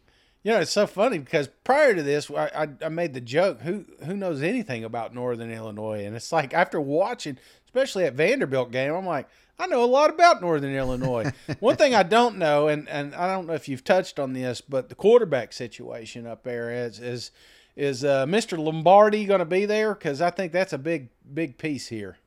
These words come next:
Speaker 2: Yeah, I, uh, honestly, Shane, I don't know. I think he's questionable for this game.
Speaker 1: Okay.
Speaker 2: And, uh, I mean, that he's about the only shot of keeping this thing competitive that they've got. You know what?
Speaker 1: Yeah, I'm telling you, this, this is a sneaky good little offense, man, and it's, and it's fun to watch. They've been able to put points up.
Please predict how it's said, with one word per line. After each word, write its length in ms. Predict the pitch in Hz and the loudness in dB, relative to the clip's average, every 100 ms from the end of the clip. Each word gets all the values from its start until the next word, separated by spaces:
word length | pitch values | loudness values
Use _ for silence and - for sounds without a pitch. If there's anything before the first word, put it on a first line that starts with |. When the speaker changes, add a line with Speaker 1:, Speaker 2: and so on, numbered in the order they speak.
| _ | _
Speaker 2:
Yeah, 280 | 117 143 139 | -4 -2 0
I, 160 | 117 - 76 _ _ _ _ _ - | -2 -6 -10 _ _ _ _ _ -12
uh, 240 | 123 127 117 | -6 -6 -4
honestly, 380 | 147 170 - 170 | -4 -4 -6 -6
Shane, 240 | 185 170 | -4 -2
I 100 | 139 | -2
don't 200 | 151 123 | -2 -4
know. 180 | 147 170 | -4 -2
I 120 | 139 | -6
think 200 | - 147 | -6 -8
he's 160 | 131 - | -8 -8
questionable 680 | - 156 160 - 160 156 156 | -4 -2 -2 -4 -6 -6 -8
for 220 | 160 143 | -6 -4
this 180 | 135 - | -4 -6
game. 400 | 131 143 180 190 | -6 -4 -4 -4
Speaker 1:
Okay. 200 | 107 98 _ _ | -6 -10 _ _
Speaker 2:
And, 400 | 123 127 127 113 | -6 -4 -4 -4
uh, 60 | 131 | -4
I 120 | 123 | -4
mean, 180 | 131 127 | -4 -4
that 180 | 147 | -6
he's 320 | 110 139 175 156 | -6 -6 -4 -4
about 320 | 120 135 135 | -4 -4 -4
the 80 | 131 | -8
only 220 | 139 117 | -6 -6
shot 420 | - 147 139 - _ _ _ _ _ - | -4 -2 -2 -6 _ _ _ _ _ -10
of 200 | 120 120 | -8 -6
keeping 280 | 147 147 131 | -6 -6 -4
this 160 | 127 - | -6 -4
thing 160 | 143 | -6
competitive 580 | 127 110 160 165 160 127 | -6 -2 0 2 2 0
that 140 | 135 | -2
they've 220 | 135 123 104 | 0 -2 0
got. 300 | 165 160 113 | -2 -2 -6
You 80 | |
know 80 | 120 | -6
what? 180 | 160 - _ _ _ _ | -6 -8 _ _ _ _
Speaker 1:
Yeah, 360 | 113 135 139 127 | -6 -4 -2 -4
I'm 80 | 135 | -4
telling 280 | 180 202 | -2 -2
you, 140 | 208 156 | -2 -4
this, 240 | 180 196 | -4 -4
this 260 | 190 202 - | -4 -4 -6
is 140 | 175 | -8
a 60 | 175 | -8
sneaky 480 | - 190 202 214 208 | -6 -4 -6 -4 -4
good 260 | 190 180 | -2 -2
little 260 | 180 170 160 | -2 0 2
offense, 540 | 185 220 175 127 - | 2 0 -4 -8 -10
man, 300 | 120 117 139 | -8 -6 -6
and 160 | 151 131 | -6 -8
it's, 180 | - 135 | -10 -10
and 120 | 143 | -10
it's 120 | 135 | -10
fun 220 | - 156 | -4 -4
to 80 | 170 | -2
watch. 260 | 143 185 - | -2 -2 0
They've 240 | 170 254 | 0 0
been 140 | 240 208 | -2 -2
able 220 | 190 160 | -2 -4
to 60 | |
put 260 | - 190 190 | -6 -6 -6
points 340 | 170 156 - | -4 -4 -2
up. 240 | 160 131 | -2 -2